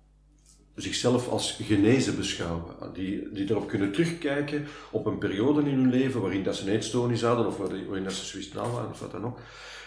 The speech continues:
En ik zou graag met hen willen praten over die periode en over wat dat hen geholpen heeft om te genezen, in hun, in hun beleving genezen, hè, wat, wat dat, dat ook betekent voor hen. Dat zou ik graag willen doen,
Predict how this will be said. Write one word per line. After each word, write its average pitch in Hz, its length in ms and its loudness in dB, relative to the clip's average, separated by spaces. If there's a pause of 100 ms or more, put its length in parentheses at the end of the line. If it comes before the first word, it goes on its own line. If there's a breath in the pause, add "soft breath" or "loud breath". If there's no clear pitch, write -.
En 107 60 4
ik 101 80 2
zou 104 220 4
graag 131 260 2
met 104 200 2
hen 156 380 2 (200)
willen 107 260 4
praten 139 400 2
over 120 220 0
die 113 100 -2
periode 113 580 -4
en 101 160 -4
over 95 220 -4
wat 95 160 -6
dat 87 100 -4
hen 87 140 -4
geholpen 104 360 -6
heeft 101 300 -10 (100)
om 98 460 -4 (600)
te 107 120 -4
genezen, 104 480 4
in 104 100 2
hun, 117 320 2
in 113 120 -2
hun 127 160 8
beleving 117 400 6
genezen, 104 440 2
hè, 123 80 0
wat, 101 200 -2
wat - 140 -12
dat, 95 120 -10
dat 90 160 -10
ook 90 100 -14
betekent 110 460 -8
voor 107 160 -8
hen. 113 200 -6 (2750 loud breath)
Dat 98 160 -8
zou 90 220 -6
ik 87 100 -10
graag 85 240 -10
willen 85 280 -10
doen, - 140 -14